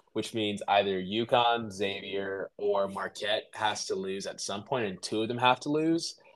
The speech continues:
Uh, so you lose a little bit of security there. Um, so, okay.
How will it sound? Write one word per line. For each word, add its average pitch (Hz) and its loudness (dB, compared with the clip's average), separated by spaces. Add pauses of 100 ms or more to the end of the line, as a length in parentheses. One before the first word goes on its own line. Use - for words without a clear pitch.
(180)
Uh, 110 10
so 101 4 (760)
you 123 4
lose 120 8
a 113 0
little 117 8
bit 120 6
of 113 2
security 110 2
there. 92 4 (380)
Um, 95 2
so, 113 4
okay. - 8